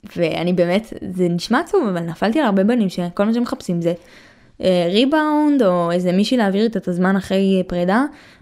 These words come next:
וזה מה שהשאיר בי סוג של טראומה. מלצאת עם מישהו, לא יצאתי עם מישהו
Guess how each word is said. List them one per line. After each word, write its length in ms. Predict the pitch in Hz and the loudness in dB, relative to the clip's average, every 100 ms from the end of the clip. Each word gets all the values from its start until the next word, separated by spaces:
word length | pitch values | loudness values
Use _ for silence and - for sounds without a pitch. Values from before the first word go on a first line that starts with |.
| - | -4
וזה 440 | 202 202 190 202 208 | 0 0 0 0 0
מה 140 | 226 | 0
שהשאיר 360 | 220 220 226 220 | 0 -2 0 2
בי 120 | 220 | 2
סוג 200 | 220 196 | 0 -2
של 120 | 208 | -2
טראומה. 440 | 190 180 170 165 170 - _ _ - | -2 -2 -2 -4 -6 -10 _ _ -6
מלצאת 460 | 190 180 180 185 175 | 0 2 2 2 0
עם 80 | 170 | -2
מישהו, 320 | 165 - 175 | -4 -4 0
לא 60 | 175 | 2
יצאתי 300 | 185 185 185 | 2 0 0
עם 80 | |
מישהו 440 | 185 175 185 175 | 0 -2 -2 -2